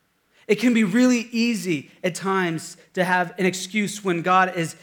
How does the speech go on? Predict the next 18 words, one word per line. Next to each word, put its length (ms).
is 140
asking 540
you, 320
uh, 260
to 140
be 140
a 80
part 340
of 160
what 180
he's 260
doing 340
in 180
your 120
family 680
and 120
friends' 380
life. 400